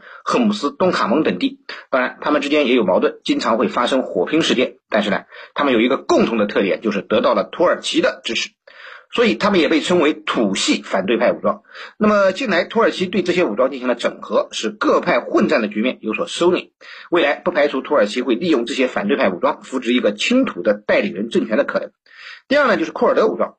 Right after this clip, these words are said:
他们控制着叙利亚东北部地区，呃，主要是库尔德人聚居区，包括了哈塞克省、呃，以及拉卡省和戴尔祖尔省的部分地区，呃，占了国土面积的约百分之二十五。目前呢，库尔德武装，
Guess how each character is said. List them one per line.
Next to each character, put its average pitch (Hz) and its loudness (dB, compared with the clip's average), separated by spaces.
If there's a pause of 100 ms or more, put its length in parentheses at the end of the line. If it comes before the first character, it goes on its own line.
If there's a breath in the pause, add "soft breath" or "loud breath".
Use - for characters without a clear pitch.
他 - -2
们 170 0
控 170 0
制 147 0
着 127 4
叙 123 0
利 147 4
亚 135 2
东 294 -2
北 95 -2
部 110 -2 (100)
地 127 2
区， 123 0 (260 loud breath)
呃， 95 2
主 110 0
要 123 4
是 110 2
库 104 -2
尔 110 2
德 117 2
人 117 0 (180)
聚 135 -2
居 127 2
区， 156 0 (140)
包 156 2
括 151 0
了 117 2
哈 160 -2
塞 170 0
克 - 0
省、 - -8 (320 soft breath)
呃， 90 -4
以 98 -2
及 104 0
拉 175 2
卡 120 -4
省 98 -4
和 104 0
戴 120 2
尔 123 2
祖 156 0
尔 120 2
省 107 -10
的 104 -10
部 123 -4
分 104 -6
地 92 -8
区， - -6 (340 loud breath)
呃， 95 4
占 135 0
了 104 2
国 110 0
土 123 -2
面 113 0
积 101 -6
的 98 0
约 110 2
百 - 0
分 107 2
之 104 0
二 - 2
十 143 0
五。 - -2
目 247 2
前 120 0
呢， 117 -2 (440)
库 - 0
尔 156 2
德 160 2
武 110 -4
装， - 0